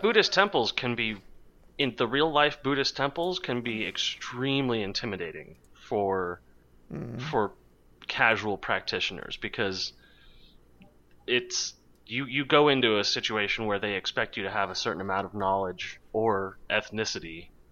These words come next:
Speaker 1: and if you don't meet their expectations, they can get very upset at you. And
Speaker 2: Mm.
Speaker 1: yeah, it's, it's a strange concept, but at least it's not about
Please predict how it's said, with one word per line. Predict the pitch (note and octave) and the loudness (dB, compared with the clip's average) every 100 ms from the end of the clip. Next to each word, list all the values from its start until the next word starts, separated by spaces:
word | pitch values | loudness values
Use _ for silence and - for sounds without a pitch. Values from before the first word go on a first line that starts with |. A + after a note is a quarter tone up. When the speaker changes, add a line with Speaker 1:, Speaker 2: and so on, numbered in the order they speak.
| - | -8
Speaker 1:
and | G#2 | -6
if | F#2+ - | -6 -6
you | G2+ | -2
don't | G2+ - | -2 -2
meet | G2 G2+ | -6 -6
their | G2+ F#2+ | -4 -4
expectations, | F#2+ - F2+ - G#2 G2 F2+ F2 | -6 -8 -8 -6 -6 -4 -8 -10
they | F#2 F#2 | -8 -8
can | F#2+ | -8
get | F#2 - | -8 -8
very | F#2 F2+ E2 | -6 -6 -8
upset | E2+ - F#2 | -8 -6 -6
at | - - | -6 -12
you. | D2+ - - _ _ - - - - - | -14 -16 -20 _ _ -20 -20 -20 -20 -10
And | G#2 F2+ F2+ F#2 - - | -6 -6 -8 -14 -18 -12
Speaker 2:
Mm. | - F#3+ F#3 D3 - - - - - - - - - _ _ - - | -6 -4 -4 -8 -18 -20 -20 -20 -20 -20 -20 -20 -20 _ _ -20 -4
Speaker 1:
yeah, | B2 A2 G#2 | 0 2 0
it's, | - C3+ - - - - - - _ - | -2 -2 -2 -4 -4 -12 -20 -20 _ -8
it's | C3 C3 | -6 -2
a | |
strange | - - C3 A#2+ | -2 2 0 0
concept, | - A#2 G#2+ - F2 - - _ _ - _ | -2 -2 -2 -4 -8 -14 -18 _ _ -20 _
but | A#2 | -6
at | G#2+ | -4
least | A#2+ - | -4 -6
it's | - | -6
not | A#2 G#2+ | -2 -2
about | G2 G2 F#2+ | 0 -4 -4